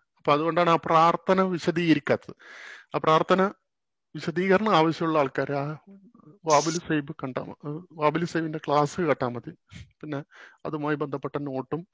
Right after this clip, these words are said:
സംഘാടകരുടെ അടുത്ത് ചോദിച്ചാൽ കിട്ടുന്നതാണ്. പിന്നെ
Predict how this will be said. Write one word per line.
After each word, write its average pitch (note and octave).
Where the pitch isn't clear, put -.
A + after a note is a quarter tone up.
സംഘാടകരുടെ D#3+
അടുത്ത് D3
ചോദിച്ചാൽ C#3
കിട്ടുന്നതാണ്. B2+
പിന്നെ F#3+